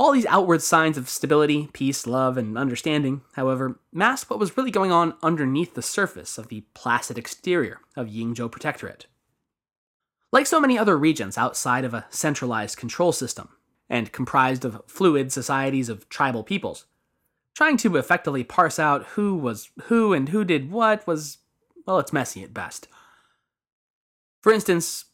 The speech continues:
I've been repeatedly referring to the rebellion we're about to discuss as a joint operation between the Khitan and the Xi peoples,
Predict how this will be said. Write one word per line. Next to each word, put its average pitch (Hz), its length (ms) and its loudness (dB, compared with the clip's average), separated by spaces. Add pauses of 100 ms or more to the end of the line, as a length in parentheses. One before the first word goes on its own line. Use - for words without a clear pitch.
(100)
I've 185 140 2
been 196 140 0
repeatedly 180 500 2
referring 165 420 2
to 160 100 -8
the 147 80 -2
rebellion 135 420 2
we're 131 100 0
about 123 220 -2
to 123 80 -10
discuss 120 400 -6
as 127 120 -6
a 127 160 -2
joint 117 520 -4 (100)
operation 117 600 -6
between 131 260 -4
the 127 100 -6
Khitan 120 560 -8 (140)
and 107 300 -12
the 131 180 -6
Xi 233 400 -4
peoples, 107 540 -16